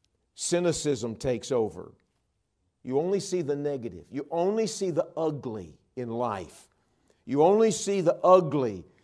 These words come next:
in people and in tasks and ministry.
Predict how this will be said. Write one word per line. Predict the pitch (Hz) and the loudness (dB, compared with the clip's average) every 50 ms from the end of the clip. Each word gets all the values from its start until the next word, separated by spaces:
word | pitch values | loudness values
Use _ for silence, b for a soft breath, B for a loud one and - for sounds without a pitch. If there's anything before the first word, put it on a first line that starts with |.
| b b - | b b -4
in | 135 127 120 | -4 -4 -4
people | - - - 202 185 160 - - 131 113 95 90 107 | -6 -6 -4 -4 -4 -4 -6 -6 -6 -6 -4 -4 -2
and | 123 131 127 | -2 -2 -2
in | 123 123 120 | -4 -6 -8
tasks | - - - 175 170 170 151 123 113 - - - - - - - - - | -10 -10 -10 -8 -6 -6 -8 -8 -10 -12 -14 -14 -12 -12 -14 -12 -12 -12
and | 123 120 120 131 | -10 -10 -8 -6
ministry. | 147 160 160 147 135 - - - - 123 110 92 87 | -6 -4 -4 -4 -4 -6 -8 -8 -8 -6 -6 -8 -10